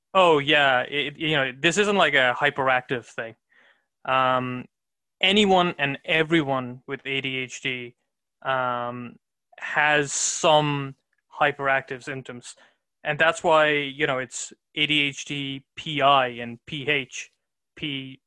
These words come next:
you know, standing for predominantly, because people are rarely just purely inattentive or purely hyperactive. So even though Rob and I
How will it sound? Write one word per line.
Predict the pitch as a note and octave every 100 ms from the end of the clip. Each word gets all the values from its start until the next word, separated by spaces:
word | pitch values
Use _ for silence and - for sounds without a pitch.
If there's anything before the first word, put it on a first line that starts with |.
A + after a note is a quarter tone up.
| -
you | D#3
know, | B2+ A#2
standing | - C3+ B2 B2
for | - B2+ A#2+ A#2 _
predominantly, | - C#3 F3 F#3+ D#3 B2 A#2 A2+ _ _ _ _ _ -
because | C#3+ - C#3 C3 B2+
people | E3+ D3+
are | C#3+ C3+
rarely | B2+ C3 C#3+ D3 C#3 B2+
just | B2 B2 -
purely | - - C#3 C3+ B2+
inattentive | B2 A#2+ C#3 C#3 B2+ A#2 A#2 _ _ _ -
or | C3+ B2 -
purely | - C#3 B2+ B2 B2
hyperactive. | B2 A#2 C3 D#3 - A2+ _ _ _ _ _
So | - D#3 D3+
even | E3+ F3 F3
though | E3 D#3+
Rob | D3 D#3
and | D#3
I | C#3+ C#3